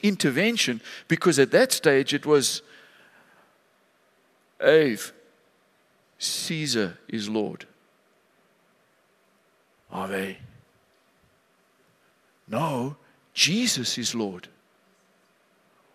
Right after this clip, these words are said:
Whew. Don't just throw you in jail for that, they throw you to the lions.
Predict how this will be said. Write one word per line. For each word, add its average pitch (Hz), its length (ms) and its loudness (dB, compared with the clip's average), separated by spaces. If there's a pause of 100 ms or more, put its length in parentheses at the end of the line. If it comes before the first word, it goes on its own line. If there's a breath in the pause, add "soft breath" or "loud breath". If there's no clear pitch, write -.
(120)
Whew. - 500 -2 (2250 soft breath)
Don't 208 200 2
just 160 180 -2
throw 160 160 0
you 147 160 -2
in 110 100 -6
jail 160 320 4
for - 160 -4
that, 113 220 -2
they 135 100 -2
throw 143 220 -4
you 139 120 -2
to 127 120 -10
the 113 100 2
lions. 113 640 -2